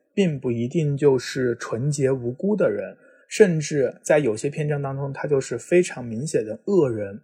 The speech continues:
像这个捕兽夹中的男人，或是像这个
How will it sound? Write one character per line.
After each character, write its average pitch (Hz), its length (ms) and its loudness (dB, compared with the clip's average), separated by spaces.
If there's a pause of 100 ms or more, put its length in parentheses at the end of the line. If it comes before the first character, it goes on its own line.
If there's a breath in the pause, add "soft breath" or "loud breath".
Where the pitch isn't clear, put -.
(320 loud breath)
像 120 260 -4
这 113 160 -4
个 104 480 -6 (300 soft breath)
捕 117 80 -4
兽 120 160 -2
夹 113 180 -6
中 117 120 -6
的 117 80 -8
男 104 260 -10
人， 104 200 -12
或 117 200 -4
是 113 220 -8
像 110 260 -12
这 107 220 -10
个 107 140 -8